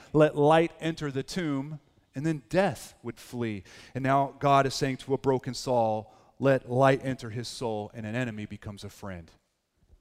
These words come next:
We have a before-after God. Turns out,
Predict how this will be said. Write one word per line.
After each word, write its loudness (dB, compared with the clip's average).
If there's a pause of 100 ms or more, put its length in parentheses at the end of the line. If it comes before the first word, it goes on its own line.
(960)
We -2
have 2
a 0
before-after -6
God. -8 (640)
Turns -6
out, 0